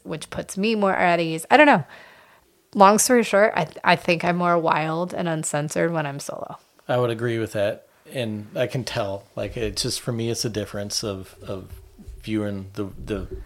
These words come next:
Speaker 2: the videos. Yeah, it's just, it's just different, the, the whole experience is different. Even just from watching a video, I, I can, I can tell. But for me, it's just the whole, the whole experience is awesome.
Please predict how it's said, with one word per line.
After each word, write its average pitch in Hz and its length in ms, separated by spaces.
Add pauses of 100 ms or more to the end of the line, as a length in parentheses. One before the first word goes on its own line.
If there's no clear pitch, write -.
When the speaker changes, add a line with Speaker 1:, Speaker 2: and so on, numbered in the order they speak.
(320)
Speaker 2:
the 156 60
videos. 117 540 (300)
Yeah, 98 180
it's - 180
just, - 220
it's 117 220
just 117 240
different, - 400 (180)
the, 113 140
the 113 140
whole 135 180
experience 101 420
is 98 80
different. 98 260
Even 151 220
just 113 160
from 101 340
watching 104 600
a 95 60
video, 92 400
I, 92 200
I - 120
can, - 220
I 98 100
can - 160
tell. 92 300
But - 240
for - 140
me, 101 160
it's - 220
just - 140
the 98 80
whole, 98 320 (440)
the - 100
whole 110 220
experience 90 540
is 90 120
awesome. 90 440